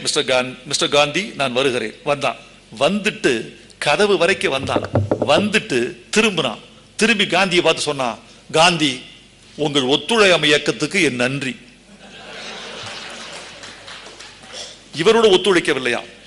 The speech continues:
இந்த கித்தாப்பு, இந்த திமிர் காரணம், "துறவிக்கு வேந்தன் துரும்பு." யாரிடமும் எதையும் எதிர்பார்க்காதவன் யாரிடமும் அடிமையாய் இருக்க வேண்டிய அவசியம் இல்லை.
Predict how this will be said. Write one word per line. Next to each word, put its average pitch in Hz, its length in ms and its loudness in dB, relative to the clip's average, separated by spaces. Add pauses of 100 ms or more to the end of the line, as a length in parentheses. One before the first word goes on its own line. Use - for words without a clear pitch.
(120)
இந்த 170 220 0
கித்தாப்பு, 180 800 -2 (140)
இந்த 165 220 -2
திமிர் 196 360 -4
காரணம், 160 500 0 (460)
"துறவிக்கு 196 540 0
வேந்தன் 156 460 -2
துரும்பு." 156 460 -4 (840)
யாரிடமும் 175 720 0
எதையும் 165 320 -2
எதிர்பார்க்காதவன் 156 880 0
யாரிடமும் 156 480 0
அடிமையாய் 156 480 0
இருக்க 151 240 -4
வேண்டிய 139 300 0
அவசியம் 147 360 -2
இல்லை. 131 280 -2